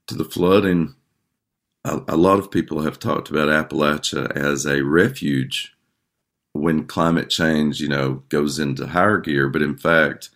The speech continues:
I think Appalachian people are going to suffer greatly at, at the hands of climate change.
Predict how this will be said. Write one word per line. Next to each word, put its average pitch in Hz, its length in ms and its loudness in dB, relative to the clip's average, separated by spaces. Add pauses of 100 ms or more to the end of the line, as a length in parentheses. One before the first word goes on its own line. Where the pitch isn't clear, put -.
(380)
I 85 100 -2
think 80 440 0
Appalachian 76 580 -2
people 73 300 -4
are 69 80 -2
going 73 240 -4
to - 60 -16
suffer 76 600 -4 (520)
greatly 71 600 2
at, - 300 -4
at - 200 -4
the - 100 -8
hands 80 340 -2
of - 120 -14
climate 67 380 -4
change. 65 580 -6